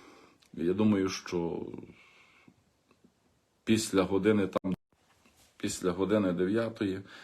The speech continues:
то різні телеканали почнуть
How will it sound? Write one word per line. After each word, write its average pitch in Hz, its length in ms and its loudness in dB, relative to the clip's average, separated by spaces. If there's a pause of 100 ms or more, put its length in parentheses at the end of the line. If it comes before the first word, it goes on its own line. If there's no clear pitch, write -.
(360)
то 90 520 2 (440)
різні 98 400 0
телеканали 95 760 0
почнуть 95 720 -6